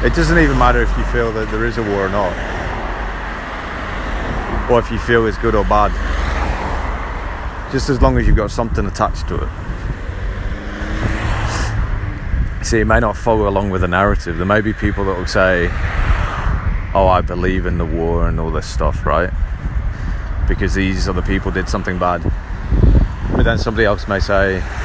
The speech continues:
"No, I ultimately don't believe in it. I think it's all wrong." It's still, you've still got a feeling attached to, to a narrative, which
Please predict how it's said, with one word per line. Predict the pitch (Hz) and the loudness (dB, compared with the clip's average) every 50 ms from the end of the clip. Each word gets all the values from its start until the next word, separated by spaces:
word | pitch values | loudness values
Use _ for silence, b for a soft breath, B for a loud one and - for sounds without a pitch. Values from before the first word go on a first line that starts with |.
| - - - - - - - - - - | -6 -4 -4 -4 -4 -2 -2 -2 0 2
"No, | 104 104 | 4 4
I | 101 101 95 95 101 - - 127 | 6 6 4 2 2 0 0 0
ultimately | 123 107 - - 113 101 98 95 92 90 85 82 - - B B B B B B B - - - - - | 0 0 0 -2 -2 -2 -2 -2 0 0 0 0 -2 -2 B B B B B B B -8 -8 -8 -4 2
don't | - 101 92 - | 4 6 6 6
believe | 98 95 98 107 101 90 | 4 0 0 0 0 -2
in | 87 69 | -2 -2
it. | 67 - - - - - - - - - - - - - - - - - - - | -2 -2 -2 0 0 0 0 -2 -2 -4 -4 -4 -2 -2 0 2 2 2 2 0
I | 101 | 0
think | 101 107 98 | 0 2 0
it's | 95 92 101 | 0 0 0
all | 98 92 | -2 -2
wrong." | 90 92 92 90 87 85 82 78 - - - - - - - - - - - - - - - - - - - - | 0 2 2 2 2 0 -4 -4 -6 -8 -10 -10 -10 -6 -2 -2 -2 -2 -2 -4 -6 -4 -4 -4 -4 -4 -4 -4
It's | - - - 101 - - | -2 -2 -2 0 0 0
still, | - - 143 127 113 110 104 | 0 2 2 2 4 4 2
you've | 101 98 95 - | 0 -2 -2 -2
still | - - 120 101 | 0 2 2 2
got | - 90 - 104 101 - | 2 2 0 0 0 -2
a | - | -2
feeling | - 107 98 101 92 | 0 0 0 0 0
attached | 87 - - 85 80 - - - - - - | -2 -2 -2 -2 -2 -2 -4 -8 -10 -10 -6
to, | - 95 85 80 82 80 80 - - - - B B B B B B B B B B B - - - - - - - - - - - - - - - - | -4 -2 -2 -2 -4 -6 -8 -8 -8 -10 -10 B B B B B B B B B B B -6 -4 0 2 4 4 4 4 2 0 0 0 -2 -2 -4 -4
to | - 92 | -4 -2
a | 85 | 0
narrative, | 90 92 95 92 82 - - - 76 71 - - - - - - - - - - - B B B B B B - - - - - - | 0 0 0 0 -2 -4 -6 -8 -8 -6 -8 -8 -8 -10 -10 -12 -12 -12 -12 -12 -12 B B B B B B -12 -10 -10 -10 -6 -6
which | 87 - - - - - - | -6 -6 -6 -8 -8 -8 -8